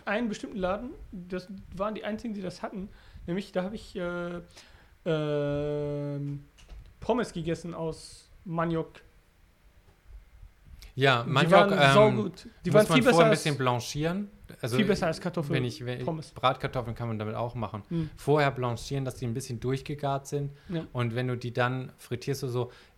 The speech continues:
Speaker 2: die können fast richtig glasig hart, also die können, die ge-, geben richtig Crunch.
Speaker 1: Ja.
Speaker 2: Und Maniok-Schrot ist auch gut als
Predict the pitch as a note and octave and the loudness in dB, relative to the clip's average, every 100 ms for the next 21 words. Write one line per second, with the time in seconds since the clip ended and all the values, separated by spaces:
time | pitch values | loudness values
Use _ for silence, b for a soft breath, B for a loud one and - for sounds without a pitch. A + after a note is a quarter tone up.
0 | - - - A#2 - C#3 C#3 C3+ A#2 C3 | -20 -20 -14 -12 0 0 2 2 2 -4
1 | - - B2 A#2+ B2+ A#2 - B2 B2+ - | -4 -4 2 4 4 2 -2 2 2 2
2 | A#2+ A2+ A2+ - A#2+ A#2 A#2+ A2 B2+ B2 | -2 -2 -4 -4 -4 -4 -6 -8 -6 -2
3 | B2+ A2 G#2 B2 - - - - G2 - | -2 0 -2 -4 -8 -12 -8 -6 -6 -10
4 | - - F3+ F#3 F#3 D#3 C#3 A#2+ A#2 A#2 | -18 -4 2 2 2 -2 0 0 0 2
5 | A#2+ C#3 B2+ - - A2 B2+ D#3 C#3+ - | 2 4 2 0 -6 -2 0 0 -4 -4
6 | B2+ - C3+ - C#3+ C#3 A2+ | -4 -6 -12 -10 -8 -6 -6